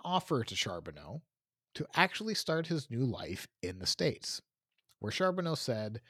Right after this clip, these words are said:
he, quote, "had no acquaintance or prospects of ha-, of making a living below, but would continue to live his way as he had done." They're really not that interested, in which case, fair enough, because Charbonneau had never really been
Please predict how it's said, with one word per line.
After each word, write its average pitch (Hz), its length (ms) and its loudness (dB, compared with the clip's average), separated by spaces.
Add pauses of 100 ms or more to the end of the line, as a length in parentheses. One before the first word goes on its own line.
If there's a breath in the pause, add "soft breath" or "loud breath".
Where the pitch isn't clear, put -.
(160 soft breath)
he, 117 140 -6
quote, 143 340 0
"had 120 260 -2
no 170 220 4
acquaintance 113 560 0
or 113 100 -4
prospects 127 640 0
of 101 140 -10
ha-, - 140 -6 (200)
of 101 220 -6
making 120 400 -2
a 107 60 -2
living 107 360 -2
below, 110 520 0 (500 soft breath)
but 135 160 2
would 147 140 4
continue 131 420 2
to 127 100 0
live 113 160 0
his 113 160 0
way 95 220 -4
as 92 140 -6
he 95 100 -6
had 87 140 -10
done." 80 300 -10 (420 soft breath)
They're 147 240 4
really 214 400 6
not 170 320 6
that 139 160 6
interested, 120 500 -2
in 120 160 -2
which 208 220 2
case, 113 240 4 (200 soft breath)
fair 240 400 8
enough, 175 640 6 (420)
because 123 320 10
Charbonneau 208 600 10
had 175 180 10
never 165 360 8
really 139 320 8
been 123 500 2